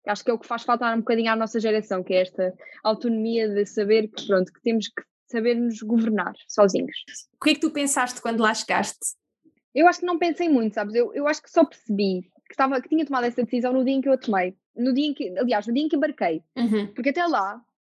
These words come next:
Speaker 1: não sei, na minha cabeça aquilo não ia bem acontecer. Pronto, e de repente, tanto que houve uma altura que eu andei para trás e disse, "Já não quero ir." E depois falaram comigo, não sei o quê, "Tens a certeza?" "Ok, se calhar vou." E fui. E acho que quando cheguei lá, como a minha mãe,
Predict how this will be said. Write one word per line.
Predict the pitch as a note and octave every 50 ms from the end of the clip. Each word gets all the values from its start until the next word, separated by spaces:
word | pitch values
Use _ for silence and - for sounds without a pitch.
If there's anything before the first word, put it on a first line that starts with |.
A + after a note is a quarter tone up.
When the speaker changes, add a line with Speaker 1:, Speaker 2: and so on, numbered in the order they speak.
| _ _ _ -
Speaker 1:
não | D#4+ G4 G#4
sei, | - F4+ F4
na | E4+ E4+
minha | F4 E4+ D#4+
cabeça | - D4+ D4+ D4+ C#4 - D#4 D4+ D4+
aquilo | D4+ C#4 D#4 D#4 C#4+
não | D4 D4
ia | D4 C#4+ D4 C#4
bem | D4 C#4+ C#4
acontecer. | C#4 D4 C#4 A#3+ - - G3 F3 - - _ _
Pronto, | - G#3 F#3 F3+ -
e | G3+ G3
de | -
repente, | - - C#4+ C#4 C4+ C4 - - -
tanto | B3+ B3
que | - C#4+
houve | C4+ C4+
uma | C4+
altura | C4 D4 C#4+
que | C#4 D4+
eu | D4 C#4
andei | C4+ C4 C#4 C4+
para | C#4+ C#4
trás | B3 G3 F3+ F3
e | G3+ G3
disse, | F#3+ -
"Já | - C4
não | B3+ C4
quero | - B3 G3+ F3+
ir." | E3+ - - _ _ _ _ - - - _ _ _ _ _ _ -
E | A3
depois | - - A#3+ B3 B3 A3+ G#3 G3+ G3+ _
falaram | - G#3+ G#3 G3+ G#3
comigo, | G3+ A3+ C4 C#4 C#4+ C4+
não | B3+
sei | A#3+ -
o | A#3
quê, | C#4 C4+ B3+
"Tens | A#3+ G#3+ G3+
a | A3
certeza?" | G#3 - A3+ G#3 - B3 B3+ B3 A#3
"Ok, | G3+ - F3+
se | F3+ -
calhar | B3 B3+ B3 B3
vou." | G#3 G3+ F3+ F3+ - -
E | G#3+ -
fui. | - C#4 B3 A#3 A3+ - _ _ _ _ _ _ _ _ _ _ _
E | A#3 B3+
acho | B3+ C4+ -
que | - _
quando | _ D#4+ E4 D#4+
cheguei | - - C4 B3+ B3
lá, | A#3 G#3+ G3+ G3 G3 G#3 - _
como | - B3+ B3+ C4+ C4+ - -
a | A#3+ B3
minha | B3+ B3 B3 B3
mãe, | A#3+ A#3 A#3 A#3 A#3 A#3+